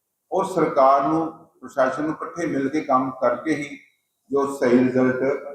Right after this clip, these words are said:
ਆ ਸਕਦਾ ਹੈ। ਉਹਦੇ ਵਾਸਤੇ ਅਸੀਂ ਅੱਜ ਕੌਂਸਲ ਸਾਹਿਬਾਨ ਨੂੰ ਬੁਲਾਇਆ, ਪਟਵਾਰੀਆਂ ਨੂੰ ਔਰ ਤਹਿਸੀਲਦਾਰ ਔਰ ਖਾਸ ਕਰਕੇ ਸਾਡੇ ਮੈਡਮ ਐਸ ਡੀ ਐਮ ਟੂ ਜਿਹੜੇ ਸਾਡੇ ਜਲੰਧਰ ਵੈਸਟ ਦੇ ਜਿਹੜੇ ਕਰਦੇ ਨੇ।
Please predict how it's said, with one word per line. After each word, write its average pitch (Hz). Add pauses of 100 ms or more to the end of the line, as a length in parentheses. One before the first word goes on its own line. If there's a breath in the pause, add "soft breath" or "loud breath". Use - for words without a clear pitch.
(120)
ਆ 127
ਸਕਦਾ 143
ਹੈ। 143 (600)
ਉਹਦੇ 196
ਵਾਸਤੇ 180
ਅਸੀਂ 175
ਅੱਜ 127 (1160)
ਕੌਂਸਲ 131
ਸਾਹਿਬਾਨ 170
ਨੂੰ 180
ਬੁਲਾਇਆ, 170 (840)
ਪਟਵਾਰੀਆਂ 135
ਨੂੰ 170 (960)
ਔਰ 143
ਤਹਿਸੀਲਦਾਰ 147
ਔਰ 160
ਖਾਸ 156
ਕਰਕੇ 170
ਸਾਡੇ 147
ਮੈਡਮ 139 (260)
ਐਸ 135
ਡੀ 147
ਐਮ 135
ਟੂ 139
ਜਿਹੜੇ 139
ਸਾਡੇ 131
ਜਲੰਧਰ 131
ਵੈਸਟ 127
ਦੇ 123
ਜਿਹੜੇ 127
ਕਰਦੇ 123
ਨੇ। 131